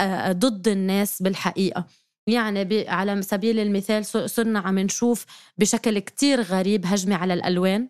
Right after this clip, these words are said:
الألوان هي ألوان، ما، ما غيرت بحياتها، آه، ال-، الرغبة الجنسية أو الميول الجنسية عند حدا.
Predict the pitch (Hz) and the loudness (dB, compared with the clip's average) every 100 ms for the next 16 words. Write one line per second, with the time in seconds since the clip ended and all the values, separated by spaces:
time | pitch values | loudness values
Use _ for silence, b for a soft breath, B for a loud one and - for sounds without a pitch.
0 | - 185 185 196 202 196 - 175 185 170 | -4 0 2 2 4 2 2 0 2 2
1 | 180 185 196 190 185 196 180 170 170 - | 0 0 0 0 2 2 0 -2 -4 -6
2 | 180 180 185 175 165 B B B 196 175 | -2 -2 -4 -6 -6 B B B -2 0
3 | 165 185 175 170 170 190 196 180 175 180 | 0 0 0 2 0 -2 -2 -4 -2 -2
4 | - 202 180 175 185 196 175 175 - 190 | 0 0 0 0 2 2 2 0 0 0
5 | 165 175 190 190 | 0 -2 -4 -4